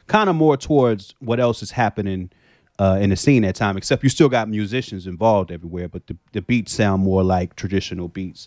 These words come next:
Did you have a thought about that at the time? Like, as,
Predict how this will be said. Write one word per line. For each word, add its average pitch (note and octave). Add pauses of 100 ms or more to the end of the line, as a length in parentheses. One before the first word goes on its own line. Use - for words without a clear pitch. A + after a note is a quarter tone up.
Did C3
you B3+
have G#3+
a B2+
thought C#3
about D3+
that D3+
at C#3+
the -
time? C3
Like, G2+
as, A2+